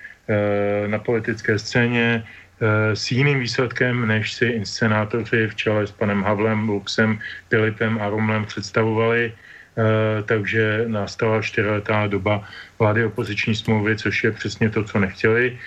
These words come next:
Nicméně docílili to, protože byli nešikovní a ten převrat udělali nešikovně a nepřesvědčili o jeho důvodech, průběhu a, eh, a smyslu, eh,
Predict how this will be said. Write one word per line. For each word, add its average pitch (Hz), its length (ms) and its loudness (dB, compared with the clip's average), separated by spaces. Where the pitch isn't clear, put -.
Nicméně 113 640 2
docílili 110 500 0
to, 110 140 -4
protože 104 480 -2
byli 107 320 2
nešikovní 131 720 0
a 107 80 -4
ten 110 240 -2
převrat 104 400 0
udělali 101 320 0
nešikovně 110 720 2
a 104 320 2
nepřesvědčili 120 800 0
o 113 360 0
jeho 113 580 2
důvodech, 113 640 -2
průběhu 107 560 0
a, 104 160 -4
eh, 107 280 2
a 110 240 0
smyslu, 113 480 0
eh, 117 240 0